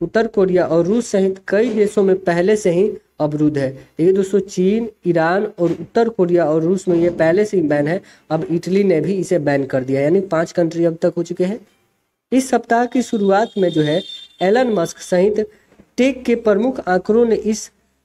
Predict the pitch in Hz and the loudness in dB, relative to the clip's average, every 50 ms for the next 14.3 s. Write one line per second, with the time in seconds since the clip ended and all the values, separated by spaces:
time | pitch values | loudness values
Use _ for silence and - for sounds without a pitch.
0 | _ - 190 185 185 214 214 226 233 - 226 196 190 190 190 202 220 247 247 - | _ -2 -2 0 2 0 0 0 0 0 -2 0 2 2 2 4 2 0 0 0
1 | 233 214 - - 208 196 196 - 185 185 190 190 185 185 185 190 185 190 190 233 | 0 -2 0 0 0 0 0 2 2 2 4 4 2 2 2 2 2 0 0 -2
2 | 202 - - 185 170 170 175 170 - - - 170 160 151 151 143 143 165 170 165 | -2 -2 0 0 2 2 0 0 0 -2 -2 0 0 0 0 0 0 0 0 0
3 | 151 147 143 - 139 139 139 143 - - - 160 185 202 220 220 214 214 - - | 0 -2 -2 -2 -2 -2 -2 -2 -4 -4 -2 0 2 2 2 0 -2 -4 -4 -4
4 | 214 226 226 226 220 - _ _ _ - 180 - 220 226 - - - - - _ | -2 0 0 0 -2 -6 _ _ _ -4 -2 0 0 0 0 -2 -8 -18 -20 _
5 | _ _ - 180 190 220 226 208 190 170 165 165 175 165 - 170 156 160 165 160 | _ _ -2 0 2 2 2 2 2 2 2 2 0 0 0 0 0 0 0 0
6 | 175 160 156 165 165 190 202 - - 202 196 208 208 214 214 214 226 254 262 - | 0 0 0 0 0 -2 -2 -2 -2 0 0 2 0 0 0 -2 -4 -6 -8 -12
7 | _ _ _ _ _ _ _ _ _ _ _ _ _ _ _ _ _ - 226 - | _ _ _ _ _ _ _ _ _ _ _ _ _ _ _ _ _ -2 -2 -2
8 | 226 - 269 - - 208 202 214 - 262 277 269 262 247 233 - 185 185 185 196 | 0 -2 -4 -2 2 0 0 2 2 0 0 2 2 0 0 0 0 -2 0 0
9 | 247 254 233 - 180 170 160 170 180 170 - - - - - 196 190 190 196 220 | -2 -2 0 0 2 2 2 2 -2 -4 -6 -12 -20 -6 -2 0 0 2 0 0
10 | - 185 185 180 170 160 170 165 175 170 - - 180 175 202 202 196 185 190 196 | 0 0 0 0 0 0 -2 -4 -4 -4 -2 -2 0 2 2 2 4 2 2 0
11 | 190 - 151 156 160 160 175 185 - 160 139 143 139 139 - 165 165 156 143 131 | -2 -2 -2 0 2 2 0 0 -4 -4 -4 -4 -4 -4 -2 -2 -2 0 0 -2
12 | 127 - 135 127 123 - - _ _ _ _ _ _ _ _ _ _ _ _ _ | -4 -6 -8 -10 -10 -12 -16 _ _ _ _ _ _ _ _ _ _ _ _ _
13 | _ _ 170 190 196 202 277 277 262 - 247 233 233 247 247 247 233 226 208 196 | _ _ -4 -4 -2 -2 -2 -4 0 2 2 2 4 2 0 0 -2 -2 0 0
14 | 175 175 180 - - | 0 -2 -4 -6 -12